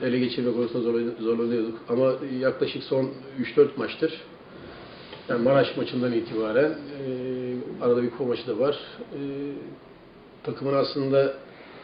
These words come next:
hem performansından hem de görüntüsünden, e, çok fazla şikayetçi değilim ama işte maçı hep beraber izledik.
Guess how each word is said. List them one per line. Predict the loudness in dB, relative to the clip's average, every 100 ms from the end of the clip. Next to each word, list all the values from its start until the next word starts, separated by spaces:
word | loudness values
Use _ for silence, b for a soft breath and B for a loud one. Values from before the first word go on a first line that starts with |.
| 0
hem | 2 2 0 -12 -18 -6
performansından | 0 2 2 2 2 2 2 4
hem | 4 8
de | 8 6 0 -10 0
görüntüsünden, | 2 2 0 0 2 2
e, | 0 -10 -16 -12 -6 -4 -2
çok | -2 -2
fazla | -2 -2 -2
şikayetçi | -2 0 0 0
değilim | 0 4
ama | 4 4 2 2 -2 -4 -8 -14 -14 -16 -18 -18 -18 -18 -16 -16 -14
işte | -2
maçı | 2 4 4
hep | 8
beraber | 12 12 10
izledik. | 6 6 6 2